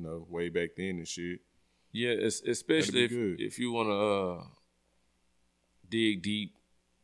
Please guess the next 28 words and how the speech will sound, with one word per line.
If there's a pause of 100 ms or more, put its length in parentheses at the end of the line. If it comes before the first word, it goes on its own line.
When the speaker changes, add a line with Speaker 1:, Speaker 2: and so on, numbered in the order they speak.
(120)
Speaker 2:
into,
like,
your,
uh, (440)
traditions
and, (100)
and
stuff
Speaker 1:
Mm-hmm.
Speaker 2:
like
that (760)
and
break
out
the
norm.
So (1000)
Speaker 1:
Yeah, (340)
I,
when, (220)
I
think (1500)
really
soon
I
wanna
start,
like,